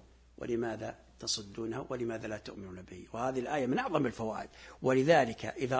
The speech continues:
أردت أن يوفقك الله عز وجل في التعليم وفي الدعوة، لا تأخذ على علمك ودعوتك شيء، وهذه صعبة. كما قال الأعمش، قال الأعمش:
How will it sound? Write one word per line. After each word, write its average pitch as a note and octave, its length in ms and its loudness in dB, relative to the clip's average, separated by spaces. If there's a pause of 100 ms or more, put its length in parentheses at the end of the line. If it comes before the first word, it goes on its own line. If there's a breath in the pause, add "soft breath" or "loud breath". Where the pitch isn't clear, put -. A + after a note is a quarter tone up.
أردت D#3 340 2 (540 loud breath)
أن C3+ 100 6
يوفقك C#3 600 4
الله C#3+ 220 6
عز C3 280 4
وجل B2+ 300 4
في - 100 -6
التعليم C3 580 0 (380 loud breath)
وفي C3+ 200 2
الدعوة، D#3 480 6 (220 loud breath)
لا G3 400 10
تأخذ F3 560 4
على E3 200 6
علمك E3+ 760 4 (180 loud breath)
ودعوتك C3+ 560 4
شيء، C4+ 200 0
وهذه C#3+ 200 2
صعبة. - 340 -2 (1500)
كما A#2 200 -2
قال A2+ 240 -2
الأعمش، B2+ 640 -2 (1600)
قال B2 200 4
الأعمش: C3+ 720 0